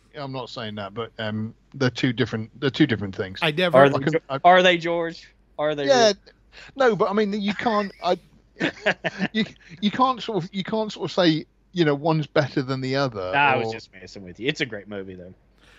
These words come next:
Speaker 2: I never, I never not laugh at, what's the guy's name? Craig, uh... Oh God, what's
Speaker 3: Yeah,
Speaker 1: Oh, I know,
Speaker 3: Craig T.
Speaker 1: yeah.
Speaker 3: Nel-, Craig T. Nelson.
Speaker 2: Craig T. Nelson.
Speaker 1: That's it.
Speaker 2: I never la-,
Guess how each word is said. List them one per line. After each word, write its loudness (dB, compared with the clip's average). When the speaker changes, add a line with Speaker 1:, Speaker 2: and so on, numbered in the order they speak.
Speaker 2:
I 0
never, 0
I -6
never -6
not -8
laugh -14
at, -14
what's -10
the -12
guy's -6
name? -12
Craig, -10
uh... -10
Oh -14
God, -16
what's -12
Speaker 3:
Yeah, -12
Speaker 1:
Oh, 4
I 4
know, 4
Speaker 3:
Craig 0
T. 0
Speaker 1:
yeah. 6
Speaker 3:
Nel-, 0
Craig 0
T. -8
Nelson. -10
Speaker 2:
Craig 2
T. -6
Nelson. -8
Speaker 1:
That's -18
it. -10
Speaker 2:
I 0
never -2
la-, -2